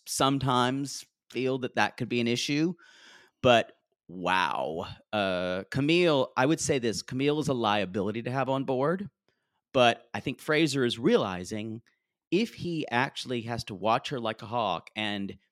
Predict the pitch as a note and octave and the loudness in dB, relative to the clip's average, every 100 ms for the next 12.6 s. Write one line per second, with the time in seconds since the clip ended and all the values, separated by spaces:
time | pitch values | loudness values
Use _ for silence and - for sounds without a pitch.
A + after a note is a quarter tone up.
0 | _ G2 A#2 F3+ G3+ - D#3 C3+ A#2 B2+ | _ -6 -2 -2 -4 -6 -4 -2 -2 -2
1 | B2+ - - A2 - - C#4+ D4 G#3 - | -2 -8 -10 -10 -10 -8 -6 -4 -6 -6
2 | A2+ G2+ G2+ A2+ - - G2 G2 B2 C#3 | -4 -4 -4 -6 -8 -6 -4 0 0 0
3 | F2+ G2+ A#2+ C3+ _ _ _ _ _ _ | -2 -4 -6 -8 _ _ _ _ _ _
4 | _ _ _ A2+ A#2 A2 G2+ F#2+ - _ | _ _ _ 0 2 2 2 -2 -6 _
5 | - G2 B2 - - A2+ A2+ - B2 A#2+ | -12 4 4 4 -2 2 2 2 -4 0
6 | C#3 - - _ _ _ _ _ _ _ | -2 -2 -10 _ _ _ _ _ _ _
7 | _ _ _ C3 C3+ B2+ B2+ B2 A#2 C3+ | _ _ _ 0 2 0 -2 -2 -4 -8
8 | _ _ - - - C#3 C4 C#4 - - | _ _ -6 -4 0 0 0 -2 -6 -12
9 | - F#3 A#3 - G#3+ G#3 G3 D3+ C#3 D#3+ | -4 -2 -2 -2 -4 -4 -4 -4 -2 -2
10 | - D#3 B2+ C#3 D3 - C#3 D3 D#3 C#3 | -2 -4 -2 -2 -2 -6 -4 -2 -2 -6
11 | C#3+ B2 C#3 B2 A#2 A#2 A2 A2 G#2+ - | -6 -4 -2 -2 -2 -2 -4 -4 -4 -4
12 | F#2+ F#2+ - - - | -6 -6 -6 -12 -14